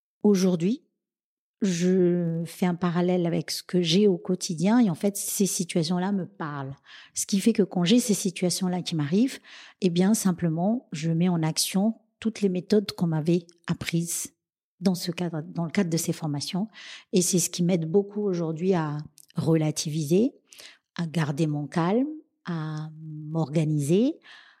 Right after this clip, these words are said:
à gérer les moments de, de stress, euh, à enchaîner autant de travail aussi, à encaisser aussi, et puis à aussi avoir l'ouverture d'esprit aussi par rapport aux critiques, par rapport aux nouveautés. Euh,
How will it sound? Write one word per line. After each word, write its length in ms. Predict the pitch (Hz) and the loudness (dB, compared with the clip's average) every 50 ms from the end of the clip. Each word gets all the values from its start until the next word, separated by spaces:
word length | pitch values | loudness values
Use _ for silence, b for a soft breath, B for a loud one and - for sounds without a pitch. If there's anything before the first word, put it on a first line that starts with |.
| _ _ | _ _
à 160 | - 160 156 156 | -6 -4 -4 -4
gérer 500 | 151 131 151 156 160 170 170 175 190 180 | -2 -2 -2 0 0 2 4 4 4 4
les 120 | 165 156 | 2 2
moments 320 | 156 147 147 156 151 156 | 0 0 -2 -2 -4 -4
de, 340 | 151 143 151 147 147 143 143 | -4 -4 -4 -4 -4 -4 -6
de 120 | 147 147 151 | -4 -4 -2
stress, 720 | - - - - 190 202 262 302 - - - - - - b b b b b b b _ _ 185 | -2 -2 0 2 4 4 4 2 2 0 0 0 -2 -4 b b b b b b b _ _ -2
euh, 520 | 175 165 160 156 151 156 156 156 160 156 - - _ - | -2 0 -2 -2 -4 -6 -6 -8 -8 -10 -10 -12 _ -6
à 680 | 170 160 156 151 147 147 147 147 143 147 143 151 151 - - | -4 -4 -2 -2 -4 -4 -4 -4 -6 -6 -6 -8 -8 -6 -4
enchaîner 500 | 160 151 - - - 175 175 180 190 190 | 0 2 2 4 4 4 4 4 4 4
autant 320 | 185 180 175 - 185 175 | 4 2 2 0 -2 -4
de 140 | 170 165 156 | -2 -2 -4
travail 560 | - - 165 170 160 156 175 175 202 247 262 | -4 -2 0 0 2 4 4 4 4 4 4
aussi, 380 | 254 226 - - - 240 254 254 | 2 2 0 -2 0 2 2 2
à 60 | 208 | 2
encaisser 540 | 175 160 151 - 185 165 - - - 233 262 | 0 -2 -2 0 0 0 2 2 2 4 4
aussi, 540 | 277 262 247 - - - 240 233 262 302 B B B B B B B B B B B _ _ | 4 2 0 0 -2 -2 -2 -2 -2 -4 B B B B B B B B B B B _ _
et 260 | - 180 170 147 - _ | -2 -2 -2 -2 -4 _
puis 480 | - - - - 202 240 262 247 240 202 | -10 -6 -2 0 2 4 4 6 6 4
à 300 | 170 156 151 151 156 156 | 4 2 0 -2 -2 -4
aussi 320 | 156 156 - - - 240 | -2 -2 -2 2 2 2
avoir 320 | 226 190 165 165 165 180 | 2 4 2 0 0 0
l'ouverture 500 | 185 175 170 165 147 - - - 202 196 | 0 0 -2 -2 -4 -4 -6 -6 -6 -4
d'esprit 540 | 190 180 175 175 - - - 240 226 - _ _ _ _ _ _ _ _ _ - | -2 -2 -2 -2 -2 0 0 0 0 -2 _ _ _ _ _ _ _ _ _ -4
aussi 380 | - 170 151 - - - 180 156 | -4 -2 -2 -4 -6 -6 -8 -8
par 120 | - 160 | -8 -8
rapport 260 | 151 151 - 160 143 - | -8 -8 -8 -10 -10 -10
aux 60 | 160 | -12
critiques, 640 | - - - 156 - - 240 254 285 269 - - - | -10 -10 -10 -10 -2 2 2 2 2 0 -4 -8 -8
par 140 | - 170 | -6 -6
rapport 320 | 151 165 151 - 175 151 - | -6 -6 -6 -6 -8 -8 -6
aux 60 | 170 | -6
nouveautés. 880 | 156 151 151 139 143 147 143 - - 220 233 254 269 302 302 311 269 196 | -6 -4 -4 -4 -4 -4 -4 0 2 2 4 4 4 2 0 0 2 2
Euh, 280 | 160 156 151 143 143 | 2 0 0 -2 -4